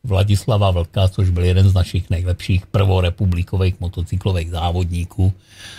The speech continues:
který si za války usmyslel, že postaví svůj vlastní český závodní motocykl. No a v té poválečné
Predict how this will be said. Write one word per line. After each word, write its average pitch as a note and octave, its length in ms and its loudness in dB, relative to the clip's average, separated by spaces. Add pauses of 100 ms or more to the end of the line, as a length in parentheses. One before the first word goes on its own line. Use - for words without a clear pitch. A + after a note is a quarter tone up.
(120)
který G2+ 240 2
si G#2 140 -2
za F#2+ 160 0
války F2+ 400 -2
usmyslel, F2+ 560 0
že F#2 120 0
postaví F2 480 -2
svůj F2 320 0
vlastní E2+ 440 -2
český - 540 -4 (120)
závodní E2 540 -2
motocykl. D#2 720 -4 (1080)
No B2 340 2
a G#2 240 2
v - 140 -4
té - 120 -2 (100)
poválečné A2 640 0